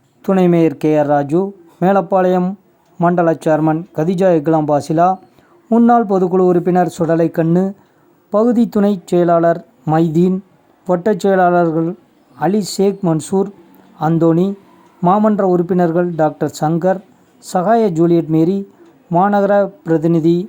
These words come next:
பீர் மஸ்தான், சிறுபான்மை அணி துணை அமைப்பாளர்கள் மூப்பன், அப்துல் காதர், ஷேக் மைதீன்,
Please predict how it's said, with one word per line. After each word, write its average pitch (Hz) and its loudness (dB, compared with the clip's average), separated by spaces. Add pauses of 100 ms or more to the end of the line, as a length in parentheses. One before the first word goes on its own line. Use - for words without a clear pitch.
(200)
பீர் 185 -2
மஸ்தான், 185 -2 (480)
சிறுபான்மை 208 0
அணி 196 2 (140)
துணை 196 -2
அமைப்பாளர்கள் 165 0 (140)
மூப்பன், 170 -2 (460)
அப்துல் 151 -4
காதர், 165 0 (640)
ஷேக் 185 -2
மைதீன், 175 0